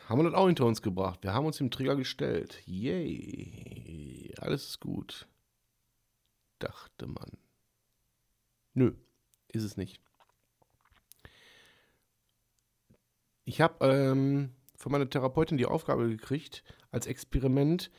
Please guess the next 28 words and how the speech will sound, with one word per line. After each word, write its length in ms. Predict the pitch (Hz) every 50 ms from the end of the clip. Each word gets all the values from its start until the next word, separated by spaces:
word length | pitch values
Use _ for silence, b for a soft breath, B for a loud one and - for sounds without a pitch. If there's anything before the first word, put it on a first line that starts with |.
| B B B B _
mir 160 | 123 127 127
vorher 440 | 127 - - 156 160 143 135 135 131
Skills 480 | - - - - 151 160 170 - - -
rauszusuchen, 640 | 147 147 - - - 139 131 135 139 135 143 147 143
die 100 | 135 143
mich 200 | 147 147 139 -
dann 160 | - 127 127
vielleicht 240 | - 139 131 131 127
aus 100 | 123 -
Situationen 560 | 120 - 131 120 - - - 160 170 139 120
rauskatapultieren 1000 | 110 - 113 110 - - 117 - - 113 - - 113 110 - 120 113 110 110 -
können, 380 | - 120 127 165 214 262 262 - B B B B B B B B B B
um 120 | - 127
mich 120 | 139 139 -
bewusst 420 | - 123 120 143 170 - - -
in, 380 | - - 131 127 131 131 131 131
ähm, 600 | 127 123 120 120 120 120 123 123 120 120 120 123 - b b b b b b b b b b _
in 160 | - 127 117
eine, 720 | - - 117 120 123 123 120 120 120 120 117 117 117 117 117 _ _ _ _ _ _ _ _ _ _ _ _ _
ja, 500 | - 113 127 123 127 127 135 135 143 147
mich 200 | 147 147 131 -
selber 460 | - 143 151 160 147 139 127 - -
irgendwo 260 | - 147 143 139 139
reinzusteigern, 720 | 120 123 120 123 123 - 117 107 - - - 113 110 107 104
in 100 | 107 117
eine 160 | 117 117 120
schlechte 320 | 113 - 131 131 123 - 120
Situation. 640 | 113 113 - 117 113 - - - 104 95 92 92 95